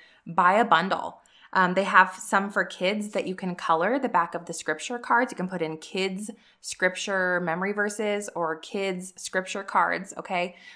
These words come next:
Lots of options here. You could make your own. You could grab a, a Google, Google, uh, or go, DuckDuckGo search results by typing in "easy scriptures to memorize." Starting there.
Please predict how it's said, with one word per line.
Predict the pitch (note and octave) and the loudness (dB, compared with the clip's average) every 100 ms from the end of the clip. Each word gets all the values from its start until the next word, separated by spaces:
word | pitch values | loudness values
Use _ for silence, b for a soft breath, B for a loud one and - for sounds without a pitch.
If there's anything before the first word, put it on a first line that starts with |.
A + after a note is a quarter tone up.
| B | B
Lots | G#3 A3+ A3+ B3+ | 6 10 10 8
of | C#4 | 8
options | C4 C4+ D4 C#4+ | 8 6 0 -4
here. | C#4+ C#4+ C4+ | -2 0 0
You | A3 | -2
could | D4 C#4 | -2 -2
make | C4+ C4 | -2 -2
your | B3 | 0
own. | A3 B3+ G3 - - | 2 2 0 -4 -12
You | F#3 | -8
could | F#3+ | -4
grab | F#3 G3 A3 G3+ | 4 6 6 4
a, | F#3 - b b b _ _ | -4 -8 b b b _ _
a | F3+ | -4
Google, | F3+ A3+ G#3+ A3+ C4 D4+ - | 0 0 6 8 8 6 2
Google, | G3 A#3+ A3 A3+ A3 | 0 4 6 8 10
uh, | F#3+ F3 D#3+ | 12 10 8
or | F3 F3+ | 4 2
go, | F#3 | 0
DuckDuckGo | F#3 G3+ G3 G#3 F#3+ G3 G3 G3 | 4 4 4 2 4 8 8 6
search | G3+ A3 A3+ | 2 -2 0
results | G#3+ G#3+ B3 - - | 4 4 4 0 -2
by | F#3 | -2
typing | F3+ F#3+ F#3 F#3+ | 0 -2 -2 -6
in | F3+ F3+ | -6 -6
"easy | F#3+ F#3+ | -8 -8
scriptures | F#3+ - F#3 F#3 F#3 | -8 -6 -6 -8 -8
to | F#3+ | -2
memorize." | E3 F#3 G3 G#3 A3 A#3 B B B - | 0 0 0 0 -2 -6 B B B -12
Starting | - G3 G3 G3 | 4 4 4 2
there. | E3+ G3 A#3+ | 2 2 0